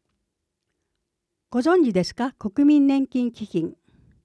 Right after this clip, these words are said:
国民年金基金は自営業の方やフリーランスの方など国民年金の第一号被保険者で保険料を納めている六十歳未満の方が加入して、掛け金の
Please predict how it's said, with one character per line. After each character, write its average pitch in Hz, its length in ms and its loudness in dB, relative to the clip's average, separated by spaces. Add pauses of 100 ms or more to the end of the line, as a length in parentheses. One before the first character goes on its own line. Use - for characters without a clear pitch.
(1040)
国 269 240 -4
民 330 200 4
年 311 200 -2
金 294 220 -4
基 285 140 -14
金 196 260 -4
は 170 160 -6
自 185 160 -8
営 302 200 0
業 240 200 -2
の 180 100 -6
方 165 280 -10
や 156 240 -10 (240)
フ 262 100 -10
リ 302 220 2
ー - 20 -2
ラ 302 120 -2
ン 294 60 -4
ス - 120 -14
の 190 100 -4
方 180 240 -10
な 165 140 -8
ど 156 120 -12
国 202 300 -8
民 294 220 0
年 285 180 -4
金 160 260 -6
の 151 160 -10 (360)
第 269 260 -2
一 240 240 -6
号 226 220 -2
被 277 240 -6
保 233 80 -6
険 220 260 -8
者 175 140 -10
で 160 200 -12 (260)
保 240 100 -12
険 294 300 -2
料 196 160 -2
を - 20 -4
納 170 240 -6
め 208 100 -6
て 180 160 -6
い 160 80 -6
る 156 220 -10 (260)
六 196 260 -8
十 294 160 -4
歳 277 280 -6
未 262 160 -4
満 262 200 -4
の 196 100 -8
方 165 220 -12
が 151 120 -12
加 175 160 -10
入 175 200 -6
し - 120 -14
て、 - 200 -12 (460)
掛 247 180 -12
け 294 140 -4
金 196 320 -6
の 160 180 -8